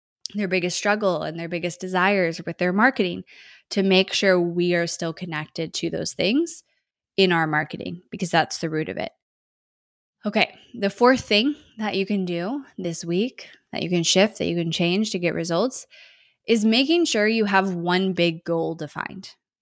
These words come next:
and you're focused on that goal and that you're putting energy and resources into what is going to move the needle for that goal. It is so easy with marketing to get overwhelmed because you have so many components and you have so many of you who are trying to do it all by yourself. So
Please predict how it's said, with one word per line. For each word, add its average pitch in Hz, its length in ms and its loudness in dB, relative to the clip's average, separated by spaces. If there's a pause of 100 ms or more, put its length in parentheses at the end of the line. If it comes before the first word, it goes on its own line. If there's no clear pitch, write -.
(520)
and 202 220 2
you're 196 240 2
focused 220 640 -4
on 156 180 0
that 156 240 -6
goal - 300 -12 (200)
and 202 160 4
that 196 160 4
you're 196 220 0
putting 214 480 -2
energy 196 560 -2
and 170 240 -6
resources 175 640 -2
into 170 400 -4
what 175 220 2
is 185 120 -2
going 180 220 0
to 180 60 0
move 170 280 -2
the 175 80 -6
needle 170 380 -2
for 185 480 -2
that 170 320 -2 (120)
goal. 156 360 -6 (640)
It 226 140 4
is 220 240 2
so 208 340 2
easy 180 320 0
with 170 180 -4
marketing 170 480 -4
to - 80 -14
get 165 120 -2
overwhelmed 156 680 -2
because 180 300 2
you 170 80 2
have 165 260 0
so 185 400 2
many 175 200 0
components 160 580 -6
and 175 120 -4
you 170 80 0
have 165 140 -4
so 185 360 4
many 175 260 2
of 160 100 0
you 170 120 -4
who 170 100 0
are 160 120 2
trying 175 320 2
to 170 80 4
do 170 160 2
it 160 100 0
all 160 160 0
by 160 120 0
yourself. 160 500 -4
So 165 420 -2